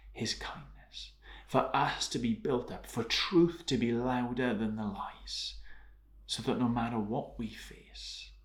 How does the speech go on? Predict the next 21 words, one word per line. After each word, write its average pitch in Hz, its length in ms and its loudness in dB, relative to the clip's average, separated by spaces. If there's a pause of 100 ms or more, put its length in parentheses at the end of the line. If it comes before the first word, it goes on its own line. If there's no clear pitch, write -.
no 117 120 2
matter 110 260 4
what 113 340 -2
we 117 100 -2
go 117 320 -2
through, - 340 -16 (600)
we 117 160 -2
go 127 320 0
through 95 380 -8
it - 100 -12
with 98 160 -8
the - 80 -20
Christ - 640 -8
who 110 100 -6
says 101 400 -4
he - 160 -4
will - 260 -10 (140)
always 90 800 -6 (500)
be - 120 -6
with - 220 -14 (100)
us. - 300 -10